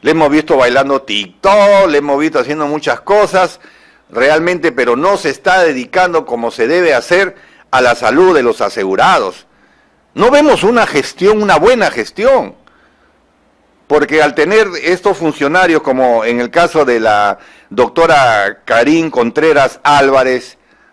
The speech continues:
de la red Sabogal, que no se está cumpliendo, ya tiene tiempo y las cosas no están saliendo bien. Necesitamos los mejores profesionales en cada lugar. Están atendiendo mal la, esas, este, clínicas contratadas de,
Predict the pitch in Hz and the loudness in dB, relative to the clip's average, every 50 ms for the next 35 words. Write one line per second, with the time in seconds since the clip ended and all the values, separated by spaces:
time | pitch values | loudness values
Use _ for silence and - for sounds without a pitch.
0 | _ - 110 127 117 117 113 120 139 147 - 156 131 123 120 131 147 151 - 143 | _ -8 -6 -2 0 0 0 0 0 -2 0 0 0 2 2 2 0 0 -2 -2
1 | 120 135 175 175 - 185 - - 202 202 - 175 147 139 135 - 185 240 262 247 | -2 0 0 0 -2 -2 -2 -2 -2 0 0 0 -2 0 0 0 2 2 2 4
2 | 190 156 156 190 185 185 - 214 214 196 160 - - 208 247 254 240 196 165 156 | 2 2 2 2 0 -2 -4 -6 -4 -6 -6 -6 -4 -2 0 0 0 0 0 0
3 | 135 123 117 - 208 185 185 185 180 202 214 208 - - 202 208 214 190 - 151 | 0 0 0 0 -2 0 0 -2 0 0 0 0 0 0 0 0 0 0 0 0
4 | 143 147 190 208 208 185 160 135 123 151 202 240 247 202 139 - - - - - | 0 2 0 0 2 2 2 2 2 2 2 2 2 2 0 -4 -12 -20 -20 -20
5 | _ _ - 131 156 160 151 160 151 127 147 147 - 240 247 247 247 233 220 196 | _ _ -6 -4 -2 -2 -2 -4 -8 -8 -8 -2 0 0 0 2 2 2 2 2
6 | 175 156 139 131 - - 233 226 226 190 - - - - 175 175 175 165 - - | 0 0 -4 -2 0 0 2 2 2 0 -2 -8 -8 -2 0 2 2 2 2 2
7 | 160 151 123 - 131 127 139 196 240 262 240 196 151 131 123 117 123 123 180 202 | 0 0 0 0 0 0 2 2 2 2 2 0 -2 -2 -4 -8 -6 -2 0 0
8 | 220 214 185 147 123 117 120 160 233 269 262 220 - - - _ _ _ _ _ | 2 2 0 0 -2 -2 -2 0 0 2 0 0 -4 -8 -14 _ _ _ _ _
9 | _ _ _ _ _ _ _ _ _ _ _ _ _ _ - 160 160 - 254 262 | _ _ _ _ _ _ _ _ _ _ _ _ _ _ -4 -2 0 0 0 2
10 | 262 254 185 196 180 175 190 247 262 247 214 185 170 165 185 247 285 302 294 254 | 2 2 0 0 0 0 0 0 0 2 0 2 2 2 2 2 4 4 4 4
11 | 190 165 151 139 143 147 143 147 165 208 196 - 226 202 160 180 160 - - 160 | 4 2 2 2 2 2 2 2 0 0 0 0 0 0 0 -2 -4 -2 -2 -4
12 | 139 123 - - 196 233 240 247 233 214 214 185 165 - - 160 135 131 123 - | -4 -4 -4 -2 -2 0 0 0 0 0 0 -2 -2 0 0 0 0 0 0 0
13 | 131 135 131 - 214 226 233 220 202 175 151 131 135 127 127 123 120 110 - | 0 0 2 2 2 2 4 4 2 2 0 0 -2 -2 -2 -2 -2 -4 -6